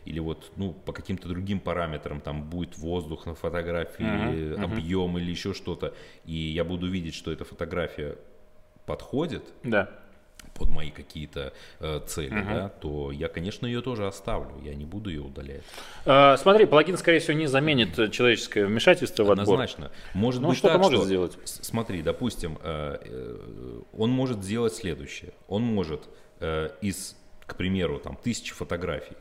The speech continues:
Speaker 1: которые ты вот сфотографировал, он может отобрать шестьсот
Speaker 2: Мгм.
Speaker 1: или четыреста,
Speaker 2: Мгм.
Speaker 1: которые вот технически хорошие, там,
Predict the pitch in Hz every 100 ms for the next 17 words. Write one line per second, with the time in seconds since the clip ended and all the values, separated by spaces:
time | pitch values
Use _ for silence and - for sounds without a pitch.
0 | - 76 80 78 73 - 69 69 - 71
1 | - - 78 - 80 - - - - -
2 | 92 110 110 90 92 98 98 98 71 -
3 | - - - - - 82 - - - 104
4 | 107 147 - 87 - 80 87 - 135 147
5 | - 104 120 156 - - - - 113 135
6 | 127 123 - - - - - 90 - -
7 | - - - 123 - - - 101 - -
8 | - 85 123 - 113 104 - - - 69